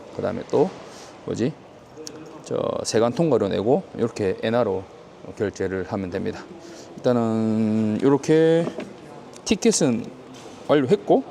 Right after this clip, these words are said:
그 다음에 이제 항 직원분과 이제 바이크를 항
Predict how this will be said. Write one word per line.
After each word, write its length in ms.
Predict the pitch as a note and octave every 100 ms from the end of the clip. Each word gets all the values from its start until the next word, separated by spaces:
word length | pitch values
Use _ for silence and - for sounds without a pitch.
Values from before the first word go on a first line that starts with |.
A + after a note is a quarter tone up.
| - - - -
그 100 | -
다음에 420 | G2+ F#2 A2 D#3
이제 200 | D#3 G2+
항 320 | A2 A#2 A2+ A2+
직원분과 800 | B2 D3 D3+ A2+ F#2+ F#2+ D3 - - - - - -
이제 160 | F#2+ F#2+
바이크를 640 | G2+ G#2+ A2 A2 A2+ D#3 D#3
항 160 | A#2+